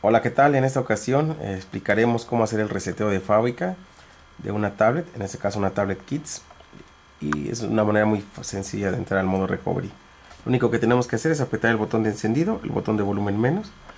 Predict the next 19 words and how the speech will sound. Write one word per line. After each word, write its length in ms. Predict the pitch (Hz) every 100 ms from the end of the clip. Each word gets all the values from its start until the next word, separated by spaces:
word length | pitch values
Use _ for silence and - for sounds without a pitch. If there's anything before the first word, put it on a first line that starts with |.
| - -
y 60 | 110
otra 180 | 107 104
vez 140 | 101
el 80 | 101
botón 300 | 98 101 95
de 160 | 95 - - -
encendido 480 | 92 92 87 87 71 - - - - -
y 100 | 101
esperar 320 | - 101 101
a 60 | 104
que 100 | 95
entremos 280 | 92 95
al 100 | 92
modo 180 | 90 95
recovery. 420 | - - - - - -
Ok, 140 | 110 147 151
vamos 220 | 117 110
a 40 |
hacerlo. 360 | 95 123 151